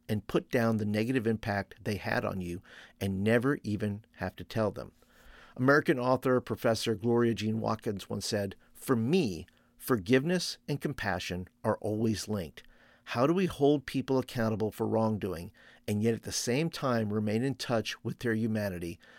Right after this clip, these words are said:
enough to believe in their capacity to be transformed?" Spiritual self-defense is about protecting oneself long enough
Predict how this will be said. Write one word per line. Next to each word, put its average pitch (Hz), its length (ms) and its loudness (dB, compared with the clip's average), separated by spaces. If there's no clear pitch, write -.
enough 113 460 0
to 180 80 0
believe 123 580 0
in 104 120 -2
their 95 80 -2
capacity 101 840 -4
to - 100 -12
be 90 420 -6
transformed?" - 800 -8
Spiritual 180 580 -2
self-defense - 880 -4
is 123 420 2
about 95 460 -4
protecting 113 760 -4
oneself 107 680 -2
long 120 420 2
enough 87 380 -6